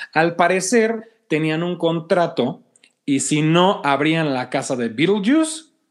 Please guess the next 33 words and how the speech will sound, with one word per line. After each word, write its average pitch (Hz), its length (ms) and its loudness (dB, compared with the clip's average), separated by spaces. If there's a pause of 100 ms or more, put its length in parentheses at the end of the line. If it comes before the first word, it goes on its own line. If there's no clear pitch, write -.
(440)
el 127 160 -2
contrato 143 480 0
se 135 140 -2
daba 123 300 0
por 113 460 -4
perdido, 160 580 4
¿no? 165 280 2
Como 123 280 0
no 147 220 2
cumplido, 175 500 2
entonces 147 220 -2
no 143 80 2
se 135 140 -2
puede 135 320 0
renovar 131 500 0
un 139 80 -2
contrato 165 480 -2 (260)
que 127 120 -4
nunca 131 260 -2
se 117 160 -6
cumplió. 117 380 -4 (340)
Entonces, 143 340 0
solo 214 320 2
para 151 500 -2 (140)
mantenerse 156 720 -2
en 175 80 -2
este 160 160 -8
contrato, 156 360 -4
para 147 180 -2
cumplir 147 400 0
el 214 160 0
contrato, 180 600 -2
abrieron 147 560 0